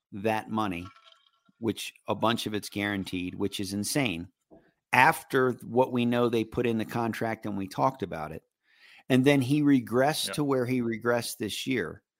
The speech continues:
Speaker 1: Yes, when I say horrible, okay, that's an, obviously that he's not, he's not to the, 'cause he's a hell of an athlete, but
Speaker 2: It's an
Speaker 1: he's not
Speaker 2: overstatement,
Speaker 1: gonna win.
Speaker 2: yeah.
Speaker 1: He, he's not gonna win in the N F L, and he's not good. And I think what you s-, I think he's going to continue to regress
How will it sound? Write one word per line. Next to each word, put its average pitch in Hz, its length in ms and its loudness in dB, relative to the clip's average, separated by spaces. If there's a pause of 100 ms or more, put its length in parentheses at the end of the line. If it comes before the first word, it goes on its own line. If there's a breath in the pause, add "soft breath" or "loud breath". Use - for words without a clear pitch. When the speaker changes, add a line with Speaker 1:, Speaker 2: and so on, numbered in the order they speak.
(720)
Speaker 1:
Yes, 135 440 2
when 131 140 0
I 147 80 2
say 170 200 0
horrible, 120 500 2
okay, 92 440 -4
that's 107 220 -4
an, 98 140 -8 (160)
obviously 95 460 -6
that 90 200 -8
he's 95 240 -8
not, 98 340 -4
he's 110 280 -8
not 110 260 -4
to - 80 -8
the, 98 100 -6
'cause 104 160 -6
he's 95 140 -8
a 95 60 -6
hell 104 200 2
of 98 100 -2
an 92 60 -4
athlete, 90 420 -8 (360)
but 120 300 4 (320 soft breath)
Speaker 2:
It's 113 100 -6
an 143 60 4
Speaker 1:
he's 135 120 2
not 139 200 4
Speaker 2:
overstatement, 110 440 -2
Speaker 1:
gonna - 120 -16
win. - 180 -20
Speaker 2:
yeah. - 100 -20
Speaker 1:
He, - 300 -8 (160)
he's 120 260 2
not 120 240 0
gonna 117 160 0
win 110 220 0
in 101 140 -2
the 92 100 -2
N 92 120 -4
F 90 120 -12
L, 95 120 -2
and 110 120 -4
he's 107 180 -2
not 107 360 0
good. 101 240 0
And 110 160 -4
I 120 140 2
think 131 300 -2
what 120 240 2
you 113 120 -2
s-, - 180 -6
I 120 80 2
think 127 220 -2
he's 110 180 -2
going 117 300 0
to 113 80 -2
continue 110 420 -4
to 104 100 -2
regress 101 600 -2